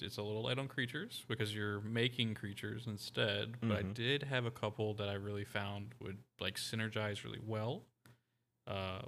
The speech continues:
Speaker 1: one of such is Chasm Skulker. It's two colors and a blue for a squid horror creature. Uh, whenever you draw a card, you put a plus one, plus one counter on Chasm Skulker. And when Chasm Skulker dies, you create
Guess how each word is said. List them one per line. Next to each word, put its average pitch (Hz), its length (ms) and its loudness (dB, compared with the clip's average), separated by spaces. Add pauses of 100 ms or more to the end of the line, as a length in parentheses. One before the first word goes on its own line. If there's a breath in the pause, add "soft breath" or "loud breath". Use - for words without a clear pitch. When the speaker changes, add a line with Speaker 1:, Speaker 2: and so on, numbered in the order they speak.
(120)
Speaker 1:
one 107 180 2
of 107 140 4
such - 360 0
is 101 440 0 (580)
Chasm 120 460 8
Skulker. 143 580 2 (360)
It's - 160 -4
two 120 160 0
colors 104 460 0
and 110 100 -2
a - 20 0
blue 104 380 -2
for 107 200 0
a 101 80 4
squid - 380 0
horror 107 260 4
creature. 123 440 -4 (920)
Uh, 98 80 2
whenever 104 240 4
you 104 120 0
draw 139 300 4
a 131 60 4
card, 113 380 4
you 117 80 -4
put 104 220 0
a 98 80 2
plus - 360 -2
one, 104 200 -2
plus - 260 -4
one - 140 -4
counter 123 340 2
on 104 200 -2 (260)
Chasm 101 320 0
Skulker. 117 500 -4 (840)
And 123 120 -2
when 101 100 -2
Chasm 135 420 6
Skulker 120 320 0
dies, 123 600 6
you 107 160 -2
create 104 340 -2